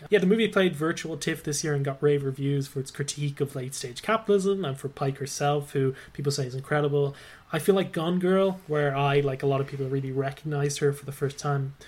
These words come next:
should have kickstarted this, a subgenre of movies where she played cool, icy femme fatales that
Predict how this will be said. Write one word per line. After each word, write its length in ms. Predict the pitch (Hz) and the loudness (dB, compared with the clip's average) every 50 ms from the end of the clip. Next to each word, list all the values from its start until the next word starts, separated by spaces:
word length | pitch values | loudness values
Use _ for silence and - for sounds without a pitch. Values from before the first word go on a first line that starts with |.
| - - - - - | -20 -20 -20 -16 -6
should 220 | - - - 190 | 0 2 2 2
have 60 | - - | 4 6
kickstarted 600 | - 208 214 - - 233 196 160 143 131 127 131 | 6 6 6 6 4 4 4 4 2 0 -2 -4
this, 220 | 147 143 - - | -4 -2 -2 -2
a 80 | 165 160 | -2 -2
subgenre 540 | 139 - - 202 226 - 226 147 143 143 131 127 147 | 0 2 2 2 4 4 4 4 4 2 0 0 -2
of 120 | 143 139 | -2 0
movies 280 | 147 147 139 143 135 135 | 0 2 2 2 0 0
where 80 | 135 | -2
she 200 | 135 - - 156 | -2 -2 -6 -6
played 340 | 143 - 147 147 139 139 139 | -6 -2 0 0 0 0 -2
cool, 380 | - - 147 139 135 135 135 - | -2 2 4 6 6 6 4 2
icy 260 | 139 139 139 - 143 | -2 -2 0 -2 -4
femme 240 | 139 - 139 135 139 | -6 -4 -4 -4 -4
fatales 440 | - 139 - 143 131 127 131 131 - | -6 -4 -2 -2 -2 0 -2 -4 -6
that 260 | 139 123 131 131 | -6 -8 -10 -12